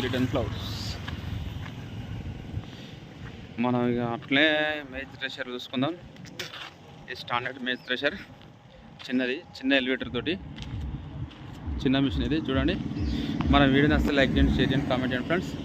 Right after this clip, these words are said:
దీని ప్రైస్ వచ్చేసి ఇది బూరుతో పడుతుంది, కానీ బూరు వీక్ పట్టాలి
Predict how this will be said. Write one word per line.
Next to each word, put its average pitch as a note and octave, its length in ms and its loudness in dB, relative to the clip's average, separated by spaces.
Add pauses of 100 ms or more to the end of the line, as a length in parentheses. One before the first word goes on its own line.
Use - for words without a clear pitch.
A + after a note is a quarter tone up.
దీని B2+ 200 2
ప్రైస్ B2+ 220 2
వచ్చేసి C3 320 0 (120)
ఇది C3 160 2
బూరుతో C3 240 4 (100)
పడుతుంది, A#2+ 400 0
కానీ B2 140 2 (680)
బూరు C#3 220 4
వీక్ C3+ 180 4
పట్టాలి B2 300 4